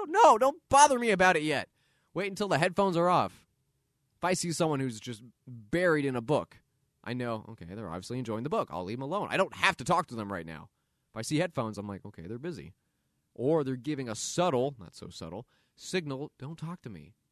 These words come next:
That's fine. You know? So when I'm in the middle of a movie, I like to be absorbed in my movie. Um,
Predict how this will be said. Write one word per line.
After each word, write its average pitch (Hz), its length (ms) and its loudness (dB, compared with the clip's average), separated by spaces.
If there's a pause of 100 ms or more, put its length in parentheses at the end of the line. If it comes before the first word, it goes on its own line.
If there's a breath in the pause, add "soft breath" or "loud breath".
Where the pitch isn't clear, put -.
(800)
That's - 120 -20
fine. 110 520 -10 (1120)
You 82 80 -20
know? 104 260 -14 (1300)
So - 100 -18
when 127 100 -8
I'm 156 80 -6
in 180 60 -8
the 170 60 -6
middle 180 160 -4
of 139 80 -4
a 139 40 -4
movie, 135 420 -6 (640)
I 98 60 -16
like 147 180 -8
to 151 80 -8
be 151 300 -8
absorbed 139 520 -2
in 127 80 -8
my 131 140 -8
movie. 110 340 -12 (840)
Um, 98 460 -16